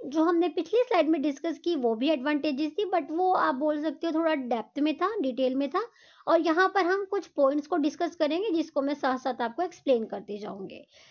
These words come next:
So फर्स्ट पॉइंट है यहाँ पर इंक्रीज प्रोडक्शन। लिबरलाइजेशन का बेनिफिट ये होता है, जो प्रोडक्शन है उसमें तेजी आती है, इंक्रीमेंट होता है। नेक्स्ट है benefit to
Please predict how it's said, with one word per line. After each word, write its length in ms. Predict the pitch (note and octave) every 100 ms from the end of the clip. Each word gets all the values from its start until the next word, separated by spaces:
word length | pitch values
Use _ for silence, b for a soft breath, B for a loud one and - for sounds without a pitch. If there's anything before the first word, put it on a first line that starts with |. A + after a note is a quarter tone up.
| -
So 100 | F#4+
फर्स्ट 380 | - G4+ A4+ -
पॉइंट 280 | F4+ E4+
है 100 | F#4
यहाँ 320 | F4+ C#4+ D#4+ -
पर 120 | E4+
इंक्रीज 520 | - F4 E4 F4+ A4
प्रोडक्शन। 680 | - F#4 D4+ A3+ - - - - b b b
लिबरलाइजेशन 680 | E4+ G4 G#4+ G#4 G4 G4+ F#4+
का 100 | -
बेनिफिट 480 | D#4+ D4+ D#4+ E4+ D#4
ये 140 | E4
होता 320 | F4 D4 C#4+
है, 140 | D#4 E4
जो 120 | E4
प्रोडक्शन 520 | C#4 C4 B3 - E4+
है 100 | E4
उसमें 300 | D4+ D#4 D#4+
तेजी 320 | C#4+ B3 B3
आती 340 | D#4+ C4+ C4+ D4
है, 220 | F4+ -
इंक्रीमेंट 520 | C#4 C4+ D4+ D4+ D4
होता 240 | D4+ B3+ C4+
है। 400 | D4+ G#4+ - _ _ -
नेक्स्ट 320 | E4 E4+ - G#4+
है 60 |
benefit 460 | D#4 D4 D#4 E4+ G4
to 80 | F#4+